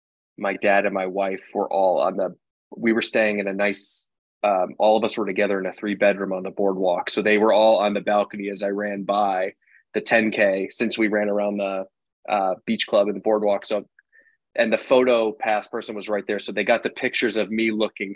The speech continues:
up, talking to my family, which is really cool. Um, I actually liked the ten K course. I liked running around that. Uh, I don't mind running out and back. I actually like that ten K course. And then for the half marathon, it was my sister-in-law's first.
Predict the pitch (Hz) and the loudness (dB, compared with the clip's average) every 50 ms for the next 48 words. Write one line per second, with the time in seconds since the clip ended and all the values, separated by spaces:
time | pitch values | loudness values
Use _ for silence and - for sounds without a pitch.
0 | - - 104 101 - - - - - 101 101 - - 101 101 95 95 87 85 - | -4 -2 -2 -2 -4 -6 -4 -2 0 0 0 -2 -6 -8 -8 -8 -6 -8 -8 -4
1 | - 90 87 78 82 80 73 73 - - - 117 104 - 107 101 98 92 95 - | -4 -4 -4 -4 -4 -6 -4 -4 -2 -2 -2 -2 -2 2 2 2 2 2 0 -2
2 | - - 98 78 82 80 76 _ _ _ - 90 80 76 73 76 71 73 - _ | 0 0 2 4 4 2 0 _ _ _ 2 4 4 6 4 4 2 -2 -18 _
3 | _ _ _ _ _ - - _ _ - 131 147 151 - - 190 143 120 113 117 | _ _ _ _ _ -20 -20 _ _ 2 4 4 4 4 2 2 4 4 4 4
4 | 113 - - 127 - 147 135 139 143 160 139 - - 147 - 147 - - - - | 2 -2 -6 -4 -2 -2 -2 -2 -2 -8 -8 -6 -4 -6 -6 -6 -6 -10 -12 -6
5 | - - 110 117 117 - - 120 120 113 117 117 120 117 120 120 120 120 123 123 | -4 -2 0 0 -2 -2 -2 -2 -2 -2 0 -2 0 0 0 0 0 0 0 -2
6 | 123 123 127 - _ _ _ _ _ _ _ _ _ _ _ _ _ - 82 76 | -2 -2 -4 -6 _ _ _ _ _ _ _ _ _ _ _ _ _ -16 -14 -14
7 | 65 - - _ _ _ - - 139 143 151 - 113 123 120 120 120 117 117 113 | -14 -16 -18 _ _ _ -2 0 2 4 4 4 4 2 2 2 4 2 2 2
8 | 110 107 - 95 101 101 107 - - - 104 101 101 98 101 101 101 107 - - | 2 -2 -2 -4 -2 -2 -2 -4 -6 -10 -10 -10 -6 -4 -2 -2 -2 -2 -4 -8
9 | - _ _ _ _ _ _ _ _ _ _ _ _ _ _ _ _ - - - | -18 _ _ _ _ _ _ _ _ _ _ _ _ _ _ _ _ -14 -6 0
10 | - 113 110 107 - - 110 104 101 98 - 107 90 - - 107 98 - - 92 | 2 2 2 2 0 -4 -2 -2 -2 -2 -2 -6 -8 -6 -8 -12 -10 -8 -10 -10
11 | - - - 101 101 104 - - 71 107 110 110 107 107 107 - 135 120 113 117 | -8 -6 -4 -4 -4 -4 -6 -6 -4 -2 -2 0 -2 -2 0 2 2 4 4 4
12 | 123 - 127 123 117 117 117 - 123 120 117 117 92 87 101 113 104 101 - - | 2 2 0 0 2 2 2 2 2 2 2 0 -2 -4 -6 -8 -8 -8 -6 -6
13 | - 110 - - 123 113 107 110 110 104 104 104 101 - - - 110 107 107 107 | -6 -6 -4 -2 0 0 0 0 0 -2 -2 -2 -4 -8 -8 -4 -2 -2 -2 -2
14 | - - - - - - - | -2 -4 -6 -6 -8 -12 -20